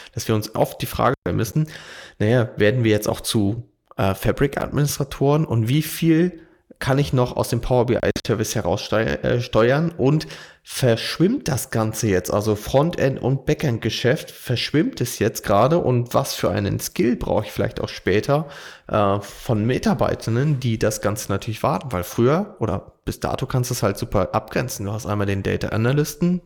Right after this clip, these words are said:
für das Thema Frontend und du hast für das Backend hast du das Thema, äh, Data Engineer und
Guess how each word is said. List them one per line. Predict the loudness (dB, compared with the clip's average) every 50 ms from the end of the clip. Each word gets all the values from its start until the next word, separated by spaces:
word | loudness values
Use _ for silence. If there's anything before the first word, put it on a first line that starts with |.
| _ _
für | -6 -4 -2
das | -2 -2 -4
Thema | -2 -2 -2 -2 -2
Frontend | -2 -2 -2 -2 0 0 0 0 0 0 -2 -4 -10 -16 -18 -18 -18 -12 -8
und | -4 -2
du | -2
hast | -2 -2 -2
für | -2 -2
das | 0 -2 -2 -2
Backend | -2 -2 -2 0 2 2 2 2
hast | 0 0 0 0
du | -2
das | -2 -2 -2 -4
Thema, | 0 2 2 4 4 2 2 0 -4 -10 -20 -20 -20 -20 -14 _
äh, | 0 2 4 4 6 6
Data | 6 6 6 4
Engineer | 4 4 4 4 4 4 2 2 0 0 0
und | -2 -2 -2 -4